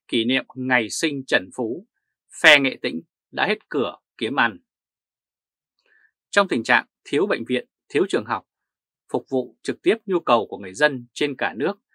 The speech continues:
không được chính quyền quan tâm. Nhưng mới đây, huyện nghèo Đức Thọ, Hà Tĩnh đã chi tới hơn hai trăm tỷ đồng tiền thuế của người dân để mà mua cờ, làm khẩu hiệu, xây cổng chào kỷ niệm một trăm hai mươi năm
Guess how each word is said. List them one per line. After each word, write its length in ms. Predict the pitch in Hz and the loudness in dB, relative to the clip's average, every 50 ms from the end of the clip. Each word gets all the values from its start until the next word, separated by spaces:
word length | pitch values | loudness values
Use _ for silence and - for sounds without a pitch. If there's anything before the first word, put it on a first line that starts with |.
| _ _ _ _ | _ _ _ _
không 280 | _ - - 214 202 185 | _ -6 -2 0 0 0
được 60 | 127 - | 0 -4
chính 200 | - 131 185 - | -4 -8 -6 0
quyền 320 | - 143 123 98 85 82 - _ | 2 2 2 2 0 -6 -12 _
quan 240 | - 139 123 117 113 | 0 0 0 0 0
tâm. 300 | - 127 117 110 98 - _ _ _ _ _ _ _ _ _ _ _ _ _ _ _ _ _ _ _ _ _ | -2 -2 -2 -2 -6 -16 _ _ _ _ _ _ _ _ _ _ _ _ _ _ _ _ _ _ _ _ _
Nhưng 180 | - 147 143 143 | -8 -6 -4 -2
mới 120 | 139 139 | 0 4
đây, 220 | 160 147 135 123 - _ _ | 4 4 4 2 -2 _ _
huyện 260 | - 151 151 139 131 131 | 0 0 0 0 0 0
nghèo 280 | 131 123 110 92 - _ | 0 0 0 -2 -6 _
Đức 160 | - 202 226 _ | -10 -10 -10 _
Thọ, 220 | - 160 143 - - - - - | 0 2 2 2 0 -2 -8 -6
Hà 180 | 120 95 - - | -6 -6 -6 -6
Tĩnh 220 | 117 - 175 208 - _ _ _ _ _ _ _ | -8 -8 -8 -10 -14 _ _ _ _ _ _ _
đã 120 | - - 156 - | -4 -4 -4 -2
chi 180 | - 185 165 | 0 -2 0
tới 140 | - 151 151 | 0 0 -2
hơn 240 | 160 160 147 131 117 | -2 -2 -4 -4 -8
hai 340 | _ - - 170 175 170 160 | _ -6 0 4 4 4 4
trăm 260 | - - 165 147 139 | 4 2 2 2 0
tỷ 140 | - 113 90 | -2 -8 -6
đồng 280 | 92 104 104 87 78 78 _ _ _ _ _ _ _ _ _ _ | -4 -4 -6 -6 -10 -18 _ _ _ _ _ _ _ _ _ _
tiền 200 | - 135 127 127 | -2 0 0 -2
thuế 240 | - - 139 151 220 226 | -2 -2 0 0 0 0
của 80 | - 127 | -2 -4
người 160 | 127 117 113 | -4 -4 -2
dân 280 | 139 180 180 175 160 - | 0 0 0 -2 -4 -10
để 120 | - 104 98 | -10 -10 -10
mà 100 | 95 92 | -8 -6
mua 180 | 120 151 151 | -4 -4 -4
cờ, 400 | - _ - 123 113 101 87 87 - _ - | -4 _ 0 2 2 2 0 -4 -12 _ -12
làm 300 | 113 123 127 127 127 120 | -2 2 4 4 4 4
khẩu 180 | - 123 98 101 | 0 -4 -4 -4
hiệu, 280 | 120 123 120 - _ _ _ _ _ _ | -4 -6 -6 -6 _ _ _ _ _ _
xây 320 | - - - 175 156 139 | -12 -4 2 2 4 4
cổng 240 | 131 - 139 - - - | 2 0 -2 -4 -4 -6
chào 380 | - - 117 107 101 90 80 - _ | -6 -2 -2 -2 -2 -4 -8 -12 _
kỷ 140 | - 107 98 | -10 -8 -6
niệm 220 | 113 120 110 - _ _ _ _ _ _ - | -4 -4 -6 -6 _ _ _ _ _ _ -10
một 160 | 131 135 139 _ | -8 -8 -6 _
trăm 220 | - 175 165 165 156 | 2 2 2 2 0
hai 140 | 165 175 170 | -2 -2 -2
mươi 100 | 165 165 | 0 0
năm 220 | 165 160 151 147 | -2 -2 -2 -4